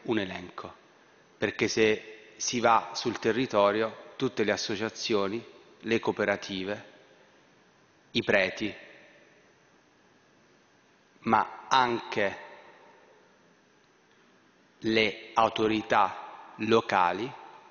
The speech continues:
lamentano che manca l'aiuto dello Stato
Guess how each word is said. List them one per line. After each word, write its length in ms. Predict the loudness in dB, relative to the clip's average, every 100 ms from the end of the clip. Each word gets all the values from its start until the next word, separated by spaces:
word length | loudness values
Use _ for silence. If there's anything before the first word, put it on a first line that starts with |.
| -20 _ _ _ _ _ _ _
lamentano 800 | 0 2 2 -2 -2 -2 -2 -6 -12 -20 -20 -6
che 480 | 0 0 -2 -18 -6
manca 760 | 0 4 2 0 -6 -6 -6 -8 -20 -20 -20 -20 -20 _ _ _ -2
l'aiuto 800 | 2 4 2 -4 -4 -2 -2 -4 -20 -20 -20
dello 300 | -2 2 2
Stato 460 | -2 -2 -2 -2 -8